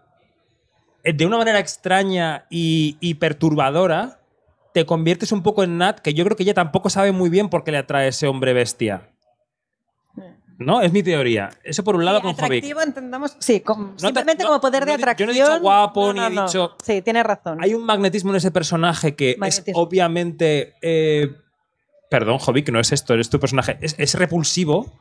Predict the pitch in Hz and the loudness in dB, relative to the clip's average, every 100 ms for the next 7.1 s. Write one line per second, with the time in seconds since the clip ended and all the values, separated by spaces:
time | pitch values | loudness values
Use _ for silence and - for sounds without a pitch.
0 | - 156 175 - - _ _ _ - 165 | -20 -18 -18 -20 -20 _ _ _ 0 2
1 | 156 151 143 233 208 160 127 113 107 101 | 2 0 2 0 0 0 -2 -4 -4 -4
2 | 127 143 190 180 190 180 190 - 190 - | -2 0 2 2 0 0 -2 0 -2 -4
3 | - 156 190 170 170 190 180 196 190 190 | -4 -2 0 0 -2 -2 0 0 -2 -2
4 | 175 156 202 180 208 208 - 170 165 156 | -2 2 0 0 -2 -4 -2 0 2 2
5 | 165 196 208 175 101 _ _ _ 160 151 | 2 2 0 -2 -6 _ _ _ -2 0
6 | 190 214 208 180 190 196 190 190 196 190 | 0 2 0 0 -6 -6 0 2 2 2
7 | 185 | -2